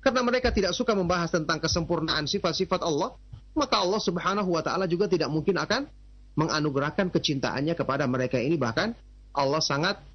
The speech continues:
membenci dan memurkai mereka-mereka yang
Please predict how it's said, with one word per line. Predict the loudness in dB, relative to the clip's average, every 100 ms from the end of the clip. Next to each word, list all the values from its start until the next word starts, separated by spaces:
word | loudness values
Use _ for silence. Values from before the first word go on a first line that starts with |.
| -8
membenci | -2 0 2 0 2
dan | 2 2
memurkai | 2 0 0 0 0 -2 -14 -4 0
mereka-mereka | 2 2 0 0 2
yang | 0 2 -2